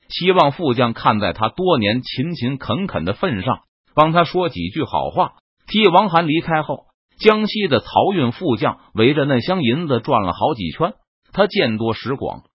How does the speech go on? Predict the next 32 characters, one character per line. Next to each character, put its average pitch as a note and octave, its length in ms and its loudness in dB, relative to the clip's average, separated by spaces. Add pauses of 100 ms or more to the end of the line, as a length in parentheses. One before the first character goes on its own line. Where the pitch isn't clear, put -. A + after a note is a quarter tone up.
(260)
所 F3+ 140 4
以 F3+ 40 6
立 G3 180 0
刻 B2 220 -2
就 G2 140 -2
明 E2+ 220 -4
白 F2 140 -4
了， D#2+ 140 -12 (340)
这 F3+ 140 2
哪 F3 160 8
里 F3 160 6
是 C3+ 160 0
什 A2+ 140 0
么 E3 100 -2
说 F#3 160 -2
好 G2+ 240 2
话 E3+ 220 6
的 G#2+ 100 0
好 C#2 240 -4
处 C3+ 220 -4
费， F3 160 -4 (380)
只 A2+ 200 4
能 D#3 160 4
是 B2+ 160 0
坚 F3 320 2
守 D2 280 -4
自 A2+ 220 -2
盗 F#2+ 220 2
的 - 80 -4
封 C3+ 240 -4
口 - 220 -8
费。 D3 180 -8